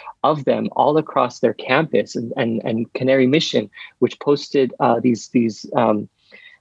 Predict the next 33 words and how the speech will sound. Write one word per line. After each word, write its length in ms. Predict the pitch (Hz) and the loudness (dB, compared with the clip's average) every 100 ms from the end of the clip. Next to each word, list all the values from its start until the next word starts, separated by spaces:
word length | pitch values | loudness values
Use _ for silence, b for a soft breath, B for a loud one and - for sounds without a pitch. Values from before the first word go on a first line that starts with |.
| B | B
uh, 100 | 123 139 | -2 0
accusations 760 | 127 - 120 131 165 - 123 117 | 0 0 0 0 0 0 -2 0
of 60 | |
anti-Semitism 880 | 117 120 120 - 123 127 131 117 113 | -2 0 -2 0 0 2 0 0 -2
and 280 | 107 - - | -2 -4 0
terrorism 440 | 127 120 113 113 - | 2 2 2 0 2
online 560 | 127 117 117 143 135 | 2 4 2 2 0
for 140 | - 110 | 0 -2
a 60 | |
public 380 | - 117 120 117 | 0 0 0 0
audience. 560 | 120 147 165 95 - _ B B B - | 2 2 0 -4 -12 _ B B B -4
Um, 400 | 123 123 123 - | 0 2 2 0
there's 160 | 147 147 | 0 0
been 200 | 165 151 | 0 2
lawsuits 560 | 156 202 220 185 - | 2 0 0 -2 -2
directed 440 | - 113 113 - 110 | -2 -2 -2 0 0
at 160 | 113 | 0
her 340 | - 113 107 104 | -2 -4 -6 -2
by 360 | 113 110 107 127 | 2 4 2 0
the 380 | 156 123 120 123 | -2 0 0 0
Lawfare 440 | 123 156 190 147 | 2 0 0 -2
Project, 360 | - 107 101 - | 2 0 0 -2
another 320 | 117 127 139 | 0 2 2
Zionist 480 | 120 120 120 117 - | 2 0 -2 -6 -2
organization. 760 | 113 113 113 110 110 - 139 - B B B - | -2 0 -4 -2 -2 0 0 -2 B B B -2
And 260 | 147 156 | 2 2
recently, 640 | 151 220 233 214 143 127 139 b b - | 2 0 2 0 2 0 -2 b b -2
there's 200 | 147 143 | -2 0
been 160 | 151 | 0
a 60 | 156 | 2
Department 480 | 151 - 160 156 156 | 0 0 0 2 2
of 80 | |
Education 880 | 156 147 147 - 226 - 151 110 107 | 0 0 0 2 0 0 -2 -2 -6